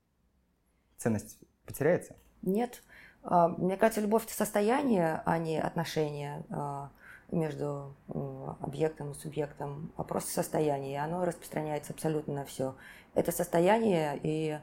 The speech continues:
Speaker 2: если бы все находились в этом состоянии, то всем нам было бы лучше, но горя бы меньше, наверное, не стало.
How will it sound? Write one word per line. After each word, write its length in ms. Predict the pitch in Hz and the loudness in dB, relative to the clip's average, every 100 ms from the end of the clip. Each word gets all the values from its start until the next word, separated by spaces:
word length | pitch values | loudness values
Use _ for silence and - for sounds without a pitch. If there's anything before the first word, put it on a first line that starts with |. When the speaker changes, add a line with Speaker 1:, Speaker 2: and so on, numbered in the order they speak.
| - - - - | -12 -20 -8 -2
Speaker 2:
если 200 | 165 165 | -2 2
бы 140 | 156 | 2
все 220 | 160 175 156 | 2 2 2
находились 500 | 147 156 160 143 - | 2 2 4 2 0
в 40 | |
этом 200 | 147 147 | -2 -4
состоянии, 640 | 151 - 160 202 240 180 | -4 0 2 2 4 2
то 340 | - 165 151 - - - _ _ | 4 4 4 0 -18 -20 _ _
всем 220 | - 175 156 | -6 -2 0
нам 100 | 143 | 0
было 120 | 147 | -2
бы 120 | 131 | -2
лучше, 480 | 143 143 - 151 147 | -4 -4 -2 -2 -2
но 320 | - 156 151 143 | -2 0 2 2
горя 300 | 170 180 160 | 4 4 4
бы 320 | 143 139 - - _ _ | 0 -2 -4 -14 _ _
меньше, 340 | 160 160 156 151 | -2 -2 -2 -4
наверное, 360 | 139 151 156 | -2 -2 -2
не 120 | 143 147 | -6 -6
стало. 460 | - 131 123 131 | -2 -2 -2 -8